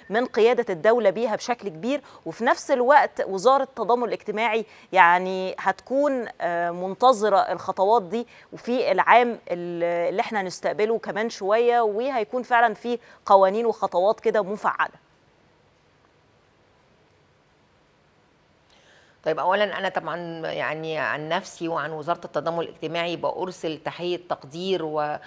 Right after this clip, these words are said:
Speaker 2: واحترام واعتزاز لل-، للمسنين مصر الكرام، آه، ويعني الموقرين. وبنتعهد كوزارة إن احنا،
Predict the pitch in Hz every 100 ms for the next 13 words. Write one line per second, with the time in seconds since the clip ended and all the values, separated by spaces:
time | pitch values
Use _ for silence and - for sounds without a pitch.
0 | - - - - 151 - 165 156 180 185
1 | 170 147 156 151 135 170 185 175 147 160
2 | 151 147 151 151 147 147 147 139 156 160
3 | 160 160 165 170 196 196 175 - - -
4 | _ 151 190 - 170 - 151 - 156 170
5 | 185 180 - - - - _ - 151 156
6 | 151 - 151 156 151 147 151 151 143 156
7 | 135 156 156 151 143 - 151 190 214 170
8 | - - - - 143 156 147 139 147 151
9 | 160 160 143 190 196 160 - 143 147 160
10 | 175 165 147 151 165 175 180 175 170